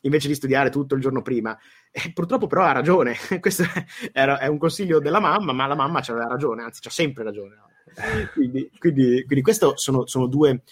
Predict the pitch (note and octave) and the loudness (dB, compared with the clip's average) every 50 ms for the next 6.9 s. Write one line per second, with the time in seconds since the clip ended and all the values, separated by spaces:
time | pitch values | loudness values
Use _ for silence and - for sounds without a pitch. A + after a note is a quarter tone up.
0 | - _ _ - A#2+ B2+ B2+ B2+ B2 - B2 A#2 G#2 G2 - - B2+ C#3 - B3 | -20 _ _ -4 -2 0 0 -2 -2 -2 -2 -2 -2 -4 -4 -6 -8 -2 -2 -2
1 | G#3+ - - _ _ _ _ _ _ _ _ _ _ _ _ - _ - G#2+ F#2+ | -2 -2 -6 _ _ _ _ _ _ _ _ _ _ _ _ -20 _ -14 -14 -10
2 | - - B2+ B2 - C#3 C3 C3+ D#3 D#3 B2+ A#2 B2+ B2+ A#2 - - - - - | -6 -6 -4 -4 -2 -2 0 2 2 2 2 0 -2 -4 -6 -6 -10 -16 -16 -14
3 | - - - C3 B2+ B2 - _ _ _ _ _ _ E3 D#3 D#3+ D#3+ D#3+ D#3 D3 | -14 -6 -2 -2 -2 -2 -4 _ _ _ _ _ _ -2 0 0 0 0 -2 -4
4 | - _ D#3 D3 D3+ E3+ G3 G3 F#3+ F#3+ F3 E3 C#3+ C#3 - C3 B2+ B2+ C#3+ D3+ | -4 _ -2 0 2 2 2 2 2 2 2 4 2 2 0 -2 0 0 2 2
5 | D#3 D#3 C3+ C3+ C3 A#2+ A#2 - - C3+ B2+ B2+ B2 B2+ A#2+ A#2 B2+ C#3 C#3+ C3+ | 0 0 -2 0 0 0 0 -2 -2 -2 -2 0 0 0 0 0 0 -2 -4 -2
6 | C3+ C#3 B2+ B2 A#2+ A#2+ - _ _ _ _ A#2+ A#2 A#2 _ _ _ _ | 0 0 0 0 0 -2 -12 _ _ _ _ -20 -20 -20 _ _ _ _